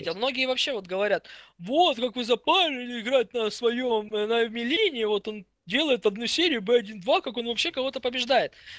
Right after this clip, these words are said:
Э, вы че, даже не помните Брюса Ли, который говорил, что главное не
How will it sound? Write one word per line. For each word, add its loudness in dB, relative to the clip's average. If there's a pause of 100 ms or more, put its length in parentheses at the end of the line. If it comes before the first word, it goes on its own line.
(140)
Э, 0
вы -2
че, 4
даже -4
не -6
помните -4
Брюса -4
Ли, 0
который -2
говорил, 0
что 2
главное 2
не -2